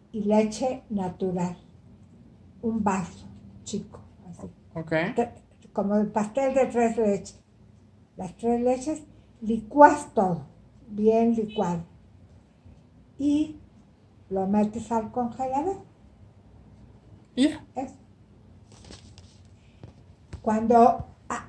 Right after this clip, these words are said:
Speaker 1: ya aprendes a hacer eso, esa cantidad, entonces después es fácil,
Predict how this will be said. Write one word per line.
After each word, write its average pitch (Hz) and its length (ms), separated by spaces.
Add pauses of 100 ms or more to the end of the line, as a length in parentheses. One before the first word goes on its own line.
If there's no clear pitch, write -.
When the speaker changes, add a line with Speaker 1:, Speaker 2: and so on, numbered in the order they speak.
(560)
Speaker 1:
ya 302 380
aprendes 277 800 (440)
a 196 100
hacer 226 500 (120)
eso, 240 460 (300)
esa 208 340
cantidad, 208 640 (680)
entonces 240 560
después 240 720
es - 220
fácil, 269 500